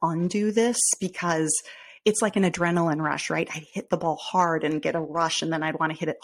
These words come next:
hard again. And, uh, I think the other disadvantage of just going out and hitting it hard all the time, despite,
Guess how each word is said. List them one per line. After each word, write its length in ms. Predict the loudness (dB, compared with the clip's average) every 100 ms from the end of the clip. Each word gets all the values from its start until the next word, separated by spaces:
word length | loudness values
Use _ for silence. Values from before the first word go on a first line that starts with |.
| -12 -6
hard 340 | 2 4 4
again. 400 | 0 -2 0 2
And, 260 | 0 -2 -4 -8 -14 -16 -20 _ _ 0
uh, 200 | 0 0 -4
I 80 | -2
think 280 | 4 6
the 140 | 4 2
other 380 | 2 4 2 0 0
disadvantage 800 | 2 2 0 0 0 2 0 0
of 120 | -2
just 260 | -2 -4 2
going 340 | 2 4 2
out 200 | 0 0
and 100 | -2
hitting 260 | -4 -2 -2
it 120 | -2 -8
hard 440 | -4 0 2 2
all 160 | 0 0
the 140 | -2
time, 480 | -2 -4 0 0 0 -2 -20 -20 -20 _ _ _ _ _ -4
despite, 640 | 0 0 2 0 0